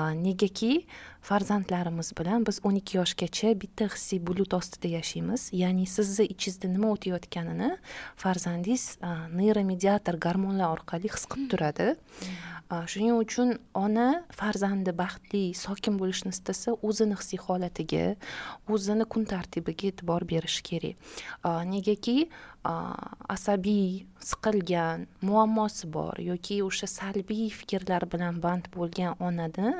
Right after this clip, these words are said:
bolasida, a, umuman olamni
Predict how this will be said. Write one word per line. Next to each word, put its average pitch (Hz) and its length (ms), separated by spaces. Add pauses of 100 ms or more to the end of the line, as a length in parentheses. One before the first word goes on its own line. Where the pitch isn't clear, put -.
bolasida, 180 720 (800)
a, 165 140 (1500)
umuman 220 500
olamni 202 600